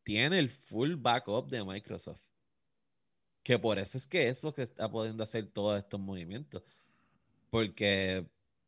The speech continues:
papá Microsoft le soltó la, le soltó la tarjeta de crédito.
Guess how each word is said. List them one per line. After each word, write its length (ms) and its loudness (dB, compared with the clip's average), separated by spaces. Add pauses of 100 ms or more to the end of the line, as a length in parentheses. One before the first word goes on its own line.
(220)
papá 320 0
Microsoft 540 -2 (420)
le 140 0
soltó 320 -4
la, 220 4
le 120 -2
soltó 300 -4
la 100 4
tarjeta 240 2
de 120 0
crédito. 440 0